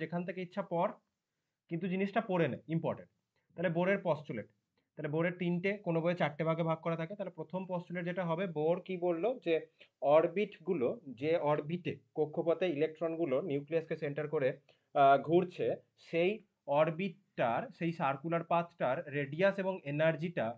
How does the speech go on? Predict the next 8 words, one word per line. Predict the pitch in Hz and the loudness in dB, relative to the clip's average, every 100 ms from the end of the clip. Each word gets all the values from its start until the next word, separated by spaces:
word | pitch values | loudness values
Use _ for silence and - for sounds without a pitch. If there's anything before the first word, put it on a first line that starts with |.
| - | -8
কি | 165 160 | -6 0
বললো? | 165 190 262 _ _ _ _ _ _ _ _ _ _ _ | 2 0 -2 _ _ _ _ _ _ _ _ _ _ _
ফিক্সড, | 214 196 - - _ _ | -4 -4 -6 -16 _ _
ঠিক | 175 208 | -2 0
আছে? | 202 233 - _ | 0 -4 -12 _
তাহলে | 165 156 | -8 -4
খাতায় | 160 170 180 | 0 0 0
যখন | 196 | 0